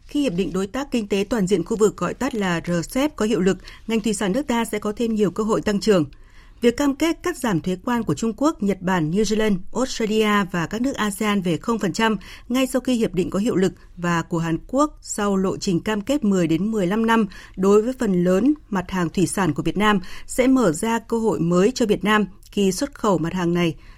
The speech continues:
sang thị trường các nước R C E P một cách nhanh chóng và thuận lợi hơn. Bà Lê Hằng, Phó Giám đốc Trung tâm vasep Pro thuộc Hiệp hội Chế biến và Xuất khẩu Thủy sản Việt Nam vasep cho biết,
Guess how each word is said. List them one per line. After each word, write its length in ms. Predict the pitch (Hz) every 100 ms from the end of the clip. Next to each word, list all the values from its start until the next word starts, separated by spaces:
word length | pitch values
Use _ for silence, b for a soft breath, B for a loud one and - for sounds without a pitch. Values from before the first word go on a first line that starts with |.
| b
sang 420 | - 214 202 185
thị 180 | 214 -
trường 240 | - 190 160
các 160 | 233
nước 220 | 254 294 311
R 260 | 190 170 -
C 40 |
E 100 | 269
P 140 | 302 175
một 120 | 156
cách 140 | 233
nhanh 200 | 208 196
chóng 280 | 180 170 196
và 220 | 233 185
thuận 180 | 151 185
lợi 160 | 175 175
hơn. 220 | 202 180 - B B B B B B
Bà 220 | 202 214
Lê 180 | 226 262
Hằng, 280 | 247 214 180 -
Phó 120 | 196
Giám 140 | 202 214
đốc 120 | 294
Trung 160 | 254
tâm 220 | 233 226 226
vasep 480 | 220 - 285 302
Pro 260 | 220 214 208 B B B B -
thuộc 220 | 240 214
Hiệp 140 | 220 208
hội 180 | 208
Chế 220 | - 220 208
biến 320 | 214 208 277
và 180 | 226 180
Xuất 200 | 285 -
khẩu 180 | 208
Thủy 180 | 160 196
sản 240 | - 185 165
Việt 160 | 175
Nam 240 | 190 214 202
vasep 440 | 208 202 262 294
cho 100 | 233
biết, 220 | 226 320